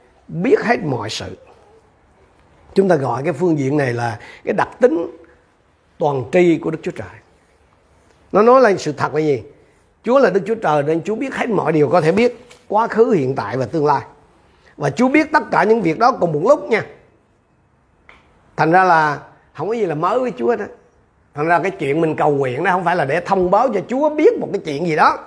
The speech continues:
Mình không nói Chúa cũng biết rồi. Không có gì mà của tôi và anh chị em khiến Chúa ngạc nhiên hết á. Mình mới ngạc nhiên. Chứ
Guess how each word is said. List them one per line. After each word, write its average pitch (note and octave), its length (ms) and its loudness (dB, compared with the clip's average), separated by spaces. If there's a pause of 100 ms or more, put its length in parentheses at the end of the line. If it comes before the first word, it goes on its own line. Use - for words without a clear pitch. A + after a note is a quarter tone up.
(920)
Mình C3 140 -8
không F3+ 160 -4
nói A3 280 0
Chúa G3 80 0
cũng F#3+ 140 -6
biết A3 160 -2
rồi. B2 280 -6 (1800)
Không F#3+ 140 2
có B3+ 60 4
gì A3 140 4
mà F3 120 0 (120)
của F#3+ 100 0
tôi F#3+ 220 6
và F3 60 4
anh F3 140 -2
chị F#3 100 -2
em F3 100 -2
khiến B3 220 -4
Chúa C#4 100 -2
ngạc E3 220 -2
nhiên G#3+ 280 4
hết A#3 120 2
á. A#3 200 0 (320)
Mình G#3 300 0
mới C4+ 120 2
ngạc A3 180 2
nhiên. B3+ 320 0 (380)
Chứ C#4 80 -6